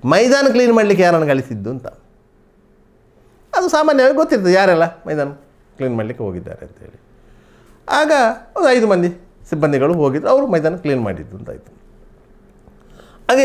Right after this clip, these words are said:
ಐದು ಮಂದಿಯನ್ನು ಕರೆಸಿದರು. ಐದು ಮಂದಿಯನ್ನು ಕರೆಸಿ, ಯಾಕಂದರೆ ಅವಳ, ಅ-, ಅವರಿಗೆ ಈ ಸ್ವರೂಪನನ್ನು ತೋರಿಸುವಾಗಿಲ್ಲ. ಯಾಕಂದರೆ ಸ್ವರೂಪ ಅಂದರೆ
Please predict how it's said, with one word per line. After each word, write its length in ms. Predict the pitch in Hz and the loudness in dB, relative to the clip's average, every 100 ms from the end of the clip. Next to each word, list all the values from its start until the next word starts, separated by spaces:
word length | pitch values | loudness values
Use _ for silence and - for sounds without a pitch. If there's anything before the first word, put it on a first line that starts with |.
| 240 | 2
ಐದು 240 | 240 269 | 4 4
ಮಂದಿಯನ್ನು 340 | 247 202 180 | 4 4 2
ಕರೆಸಿದರು. 520 | 165 113 - - - - - - - - - - - - - - - - - 165 | 0 -4 -10 -18 -20 -20 -20 -20 -20 -20 -20 -20 -20 -20 -20 -20 -20 -20 -4 0
ಐದು 280 | 247 294 | 2 4
ಮಂದಿಯನ್ನು 360 | 302 269 240 226 | 4 4 4 2
ಕರೆಸಿ, 220 | 196 - | 0 0
ಯಾಕಂದರೆ 320 | 196 214 269 | 0 2 2
ಅವಳ, 220 | 202 226 254 | 4 4 2
ಅ-, 340 | - 180 - | 2 0 2
ಅವರಿಗೆ 560 | 196 269 277 170 113 135 | 2 4 2 0 0 -2
ಈ 200 | - 185 | -4 -6
ಸ್ವರೂಪನನ್ನು 960 | 180 190 277 302 294 269 254 233 - | 0 2 2 2 2 2 2 0 -4
ತೋರಿಸುವಾಗಿಲ್ಲ. 840 | - 220 208 202 160 113 73 - _ _ _ _ _ _ _ _ _ _ _ _ - _ _ _ _ - | -2 -2 0 0 0 -4 -8 -14 _ _ _ _ _ _ _ _ _ _ _ _ -20 _ _ _ _ -4
ಯಾಕಂದರೆ 580 | 185 240 262 233 - - _ _ - | 0 2 4 2 -2 -18 _ _ -8
ಸ್ವರೂಪ 380 | - 226 285 240 269 - - - - - - _ _ - | 0 4 4 4 0 0 -6 -20 -20 -20 -20 _ _ -2
ಅಂದರೆ 640 | 220 165 107 123 196 - | 2 4 4 2 -2 -12